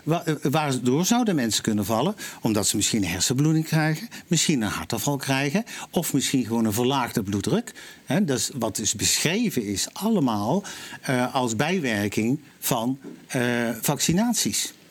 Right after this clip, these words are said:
Dus dat mensen gevaccineerd zijn, die staan op en zeggen, "Oh, ik voel me niet goed." Nou, het is dat soort vragen waar je antwoorden op zou willen hebben,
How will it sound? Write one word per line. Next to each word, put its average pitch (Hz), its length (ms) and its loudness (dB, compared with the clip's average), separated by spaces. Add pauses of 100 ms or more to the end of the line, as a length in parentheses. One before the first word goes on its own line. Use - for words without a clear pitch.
(260)
Dus 127 180 0
dat 101 140 0
mensen 104 280 0
gevaccineerd 127 600 0
zijn, 175 240 2
die 135 100 -2
staan 120 320 0
op 226 300 -2 (260)
en 165 140 4
zeggen, 160 220 -2
"Oh, 190 60 2
ik 151 60 -2
voel - 180 2
me 156 100 2
niet 165 160 0
goed." - 240 -2 (540)
Nou, 196 240 4 (100)
het 147 220 0
is 160 220 0 (1000)
dat 190 340 2
soort 123 380 0
vragen 196 520 2
waar 120 140 2
je 123 80 0
antwoorden 160 560 2
op 113 200 0
zou 104 160 2
willen 104 280 2
hebben, 101 340 0